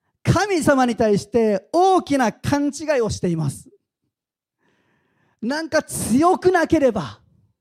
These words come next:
正しくなければ、聖者のように生きてなければ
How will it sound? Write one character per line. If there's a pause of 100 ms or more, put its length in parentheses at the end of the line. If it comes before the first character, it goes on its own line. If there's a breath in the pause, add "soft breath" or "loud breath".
(380)
正
し
く
な
け
れ
ば、 (1200)
聖
者
の
よ
う
に
生
き
て
な
け
れ
ば